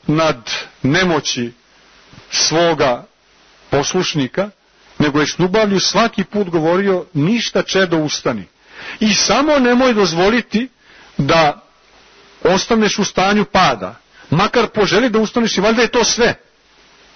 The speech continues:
Često i kad želimo, ne možemo. Ali ako postoji želja i nada u Boga, desit će se neko čudo,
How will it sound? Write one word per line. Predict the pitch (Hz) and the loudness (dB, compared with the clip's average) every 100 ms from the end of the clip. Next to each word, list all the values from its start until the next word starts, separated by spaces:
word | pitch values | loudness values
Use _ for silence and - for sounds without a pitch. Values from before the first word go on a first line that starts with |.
| _ _ _ _ - - - | _ _ _ _ -20 -20 -6
Često | - 208 190 185 | -2 0 0 -2
i | 170 | 0
kad | 160 | 0
želimo, | 151 220 247 | 0 0 2
ne | 233 | 2
možemo. | 226 190 117 92 - _ _ - - - | 2 0 -4 -12 -18 _ _ -20 -14 -4
Ali | 151 165 | 0 0
ako | 156 - | 0 -2
postoji | - 151 - 240 302 254 123 165 | -4 -4 0 2 4 2 0 -4
želja | - 160 170 156 | -2 0 2 0
i | 143 | 0
nada | 143 175 202 | 0 0 2
u | 208 | 0
Boga, | 156 208 185 | 2 2 2
desit | 156 135 214 - | 0 0 0 -2
će | - 160 | -4 -4
se | - | -2
neko | 165 165 147 | -4 -4 -4
čudo, | 185 180 131 | -2 -2 -2